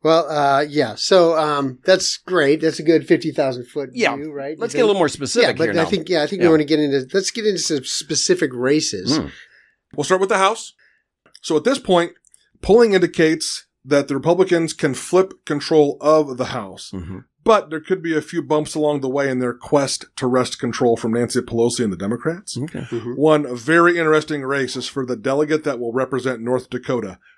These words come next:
Speaker 3: Currently, Kelly Armstrong occupies that seat, but I've come to learn that he is at large. So far, the deep dive that I've done hasn't shown what crime he's accused of, but I have to assume that he is on the run.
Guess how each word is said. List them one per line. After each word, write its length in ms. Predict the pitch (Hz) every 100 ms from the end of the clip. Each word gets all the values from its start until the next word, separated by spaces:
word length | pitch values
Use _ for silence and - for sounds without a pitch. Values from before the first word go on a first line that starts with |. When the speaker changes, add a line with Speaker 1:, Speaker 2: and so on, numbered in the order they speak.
| _
Speaker 3:
Currently, 520 | - 196 202 151 110 - _ _ _ _
Kelly 260 | - 185 170
Armstrong 540 | 160 165 - 143 127 -
occupies 520 | 156 165 160 151 147
that 200 | 147 131
seat, 280 | - 151 160
but 100 | 143
I've 160 | 135 -
come 180 | 185 185
to 60 |
learn 300 | 180 208 165
that 120 | 131
he 140 | - 160
is 100 | 147
at 120 | 139
large. 500 | 147 135 107 92 - _ _ _ _ - -
So 300 | - 180 175
far, 400 | 175 165 196 165
the 100 | 131
deep 300 | 160 185 143
dive 240 | 165 175
that 100 | 151
I've 220 | 151 147 123
done 200 | 151 151
hasn't 320 | 147 147 143
shown 200 | 160 156
what 140 | 151
crime 200 | 147 151
he's 100 | 151 123
accused 360 | 123 165 165
of, 200 | 190 190
but 120 | 143
I 80 | 139
have 180 | 127 156
to 80 | 156
assume 260 | 143 165 147
that 100 | 127
he 100 | 120
is 140 | 101
on 380 | 139 143 139 143
the 220 | 120 120
run. 480 | 123 131 127 107 90